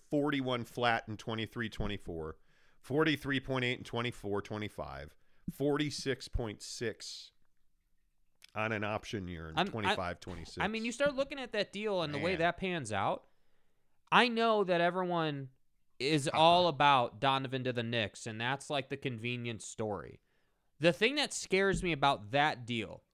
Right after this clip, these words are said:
Speaker 2: if they were not to move Rudy Gobert, which I think they will, but if they were to
Speaker 1: Hmm.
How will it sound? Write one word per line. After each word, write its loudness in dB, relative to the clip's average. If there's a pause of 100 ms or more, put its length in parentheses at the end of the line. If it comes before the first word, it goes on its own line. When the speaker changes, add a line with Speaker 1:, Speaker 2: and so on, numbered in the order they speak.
Speaker 2:
if 8
they 0
were 0
not 2
to -6
move -2
Rudy -2
Gobert, -4
which 2
I 4
think -6
they 0
will, 0
but 0
if 2
they 0
were 0
to -2
Speaker 1:
Hmm. -8